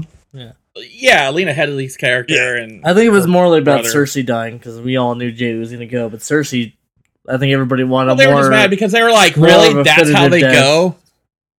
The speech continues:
Speaker 3: Yeah, they, well, they wanted something horrific to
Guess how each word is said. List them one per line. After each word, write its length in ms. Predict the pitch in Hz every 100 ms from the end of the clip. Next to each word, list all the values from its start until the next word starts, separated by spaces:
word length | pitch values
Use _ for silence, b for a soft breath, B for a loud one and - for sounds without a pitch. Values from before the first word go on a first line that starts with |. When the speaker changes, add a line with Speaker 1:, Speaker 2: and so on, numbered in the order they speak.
| _ _ _ -
Speaker 3:
Yeah, 300 | 180 135 123
they, 120 | 151
well, 340 | 233 - 247 247
they 100 | 262
wanted 300 | 262 269 214
something 320 | 247 170 147
horrific 540 | - 165 143 170
to 40 | 160